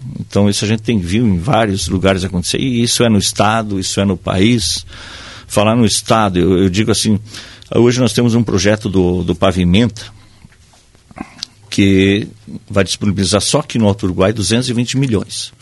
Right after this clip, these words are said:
No estado todo, um bilhão e trezentos milhões pra investir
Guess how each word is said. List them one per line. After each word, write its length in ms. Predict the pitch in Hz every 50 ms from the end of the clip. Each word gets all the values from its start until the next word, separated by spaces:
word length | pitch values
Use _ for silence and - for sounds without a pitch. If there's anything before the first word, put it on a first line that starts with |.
| - - _ - - _ _ _ -
No 180 | - 101 104 101
estado 460 | 98 - - - 117 127 127 123 101
todo, 300 | 104 120 123 127 - -
um 140 | 139 139 127
bilhão 380 | 104 113 113 104 92 104 117
e 60 | 135
trezentos 320 | 135 - 123 113 117 117 117
milhões 320 | 123 110 101 110 120 117
pra 400 | - - - 117 120 147 165 165 - - - - - - -
investir 540 | 127 120 123 117 - - - 139 139 139